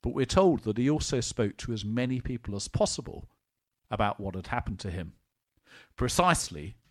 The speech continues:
what Jesus had told him not to do. And the result of this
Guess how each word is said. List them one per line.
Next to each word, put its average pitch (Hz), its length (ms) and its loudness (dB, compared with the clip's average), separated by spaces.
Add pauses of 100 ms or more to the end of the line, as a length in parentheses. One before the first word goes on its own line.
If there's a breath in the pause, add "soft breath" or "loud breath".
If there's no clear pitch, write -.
what - 140 -2
Jesus 117 440 -2
had 113 140 -4
told 95 280 -2
him 92 140 -2
not 123 220 2
to - 120 -10
do. 85 180 -8 (1200)
And 123 100 0
the 131 60 4
result 165 460 8
of 107 100 -2
this - 400 -6